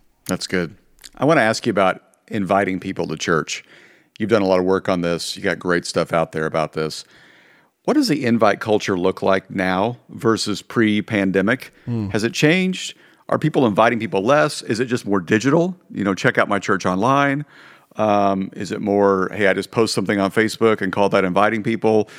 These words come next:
Speaker 1: Uh, wh-, what are you seeing right now when it comes to, are people inviting others to church?
Speaker 2: Great question. Well, y-, you know, I know this was, this was a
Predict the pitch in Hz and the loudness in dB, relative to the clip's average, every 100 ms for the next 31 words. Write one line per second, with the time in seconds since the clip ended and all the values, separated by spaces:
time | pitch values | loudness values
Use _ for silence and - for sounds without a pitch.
0 | - - - 107 101 104 104 - - - | -20 -20 -2 4 4 4 0 -6 -8 -12
1 | - 135 117 131 160 156 - 131 117 95 | 0 0 2 2 2 2 0 0 2 2
2 | 92 92 87 87 87 - 101 92 - 90 | 2 0 -2 0 -2 -2 -4 -2 -2 -2
3 | 85 - 110 123 123 123 101 98 101 101 | 0 0 2 0 -2 0 0 2 2 0
4 | 98 101 - 80 78 - - - _ - | -2 -4 -6 -2 0 -2 -8 -20 _ -20
5 | - - 139 - 131 - 120 120 151 143 | -14 -4 -2 0 0 0 -4 -2 4 6
6 | 135 - 147 175 165 151 131 139 160 156 | 4 0 -10 -4 2 4 6 6 6 4
7 | - 143 120 - - _ _ - 190 311 | 2 2 2 -2 -8 _ _ 2 4 4
8 | 208 - - 151 | 0 -2 -2 -2